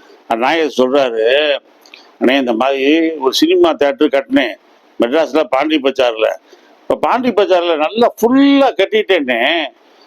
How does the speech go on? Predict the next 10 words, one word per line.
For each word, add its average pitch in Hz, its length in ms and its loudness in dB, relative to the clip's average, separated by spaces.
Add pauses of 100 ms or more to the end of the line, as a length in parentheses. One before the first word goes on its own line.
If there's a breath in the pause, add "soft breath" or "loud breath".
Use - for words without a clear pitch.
ஆனா 175 220 -2
இப்ப 160 180 -2
திறப்பு 247 400 2
விழாவுக்கு 175 320 2
வந்து 175 180 0
கார்ப்பரேஷன் 160 520 0
என்ன 127 240 0
சொல்றாங்கன்னா, 107 640 -2 (480 soft breath)
'உன் 240 220 0
தியேட்டரை 196 520 2